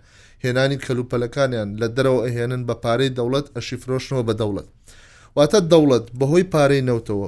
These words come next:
پا-، ئەو پارە زۆرێک کاشەی کە ئەوێتە، ئەکەوێتە دەستی. ئیتر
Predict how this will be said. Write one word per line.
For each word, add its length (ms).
پا-، 200
ئەو 140
پارە 240
زۆرێک 380
کاشەی 420
کە 160
ئەوێتە، 380
ئەکەوێتە 480
دەستی. 400
ئیتر 200